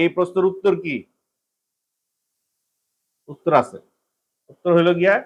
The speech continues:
সে তো ওই প্রতিষ্ঠানে চাকরি করে, তার তো ব্যবসাটাও দেখতে হবে,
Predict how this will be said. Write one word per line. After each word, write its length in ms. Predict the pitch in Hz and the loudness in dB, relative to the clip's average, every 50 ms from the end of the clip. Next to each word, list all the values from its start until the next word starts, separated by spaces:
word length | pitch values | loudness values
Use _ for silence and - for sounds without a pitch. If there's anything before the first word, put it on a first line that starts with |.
| - _ _ _ _ _ _ _ _ _ _ _ _ _ _ _ _ | -10 _ _ _ _ _ _ _ _ _ _ _ _ _ _ _ _
সে 180 | _ - - 151 | _ -10 -8 -6
তো 80 | 160 185 185 | -2 0 -2
ওই 80 | 185 185 | 0 0
প্রতিষ্ঠানে 360 | 196 190 185 190 190 185 180 185 - | -2 -2 -4 -4 -4 -6 -6 -4 -4
চাকরি 260 | 175 - - - 214 180 156 | -6 -6 -6 -8 -10 -10 -8
করে, 140 | 123 101 98 90 87 - | -10 -10 -10 -12 -12 -10
তার 120 | - 127 - - | -10 -10 -10 -10
তো 40 | 165 | -4
ব্যবসাটাও 500 | 131 135 147 143 - 175 170 175 185 180 147 | -2 -2 -2 0 -2 -4 -2 -2 -2 -2 -2
দেখতে 200 | 143 - - _ 117 | -4 -8 -10 _ -6
হবে, 160 | 110 110 104 | -6 -6 -6